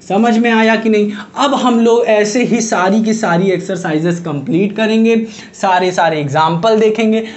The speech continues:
धीरे धीरे सब हर जगह बढ़ेंगे। तो प्यारे बच्चों, पहली exercise complete।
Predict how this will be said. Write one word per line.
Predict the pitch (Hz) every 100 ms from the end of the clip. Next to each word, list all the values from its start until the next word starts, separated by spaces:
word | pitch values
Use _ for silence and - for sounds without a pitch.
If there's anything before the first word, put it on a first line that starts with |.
| -
धीरे | 127 208 226 190
धीरे | 165 165 160 147
सब | 156 151
हर | 160
जगह | 147 156 208
बढ़ेंगे। | 151 135 135 127 - - -
तो |
प्यारे | 151 180 196 220
बच्चों, | 220 214 220 208
पहली | 175 170 185 180
exercise | 175 170 151 147 143 135
complete। | 135 220 226 226 220 214 220